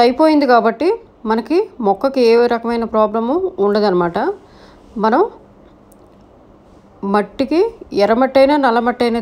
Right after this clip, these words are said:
తీసుకోండి. దానికి వెర్మి కంపోస్ట్ కలిపి, ఇట్లాగా ఒక టబ్కి కనుక ఎత్తి పెట్టుకుని, వాటర్ కూడా కలిపి ఉంచుకుని, ఆ నెక్స్ట్ డే ప్లాంట్ చేసుకున్నా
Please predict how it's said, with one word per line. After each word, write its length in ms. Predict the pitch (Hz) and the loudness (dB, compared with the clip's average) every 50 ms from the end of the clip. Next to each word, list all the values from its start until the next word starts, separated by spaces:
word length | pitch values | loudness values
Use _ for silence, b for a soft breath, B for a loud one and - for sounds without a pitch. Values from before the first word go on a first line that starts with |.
| 226 | -6
తీసుకోండి. 460 | 208 190 - - - 202 185 185 214 302 392 392 B B B B B B B B - | -8 -10 -8 -4 -2 -2 0 0 0 -2 -4 -4 B B B B B B B B -2
దానికి 280 | 208 202 202 - 311 370 392 381 - - - - 180 | -2 0 0 0 0 -2 -2 -2 -6 -14 -8 -4 -2
వెర్మి 260 | 196 190 202 233 262 254 | -2 0 0 -2 0 0
కంపోస్ట్ 460 | 247 240 233 220 262 254 247 254 - - - | 0 -2 0 0 -2 -2 -2 -2 -6 -6 -4
కలిపి, 340 | 208 185 190 208 208 220 208 247 349 415 - - b b b b b b b b b b b - - _ - - - - 220 | -2 -2 -2 -2 -2 -2 -2 0 -2 -4 -4 -8 b b b b b b b b b b b -20 -20 _ -20 -20 -14 -12 -8
ఇట్లాగా 320 | - - 247 247 240 339 359 320 - | -2 2 2 4 4 4 2 2 2
ఒక 100 | - 233 - | 0 0 0
టబ్కి 380 | 208 190 185 208 262 262 277 254 - | 0 0 0 -2 -4 -4 -4 -2 -2
కనుక 200 | 254 226 226 254 240 233 214 190 | -2 0 0 0 2 2 2 0
ఎత్తి 180 | 185 190 - 240 240 | 0 -2 -2 -2 0
పెట్టుకుని, 380 | 247 233 - 185 202 190 208 294 392 403 - - - _ _ _ - - 190 | -2 -2 -2 -2 -2 -2 0 0 -2 -4 -6 -12 -20 _ _ _ -6 -2 2
వాటర్ 300 | 185 190 208 220 - 262 226 247 | 4 4 4 2 2 0 2 2
కూడా 160 | 247 233 226 226 | 2 2 2 0
కలిపి 200 | 202 190 196 190 220 214 | 0 -2 -2 -4 -6 -8
ఉంచుకుని, 340 | 190 - - 208 202 285 381 415 - B B B B B B B B - | -8 -6 -6 -4 -4 -2 -4 -4 -6 B B B B B B B B -2
ఆ 40 | 220 233 233 | 0 2 2
నెక్స్ట్ 260 | 233 233 233 - 302 277 330 | 2 0 0 -4 -2 2 4
డే 60 | 339 330 330 | 4 4 4
ప్లాంట్ 280 | - 285 285 285 294 285 302 | 4 4 4 4 2 0 0
చేసుకున్నా 420 | 302 294 294 - 311 302 311 349 | -2 -2 -2 -2 -2 0 2 2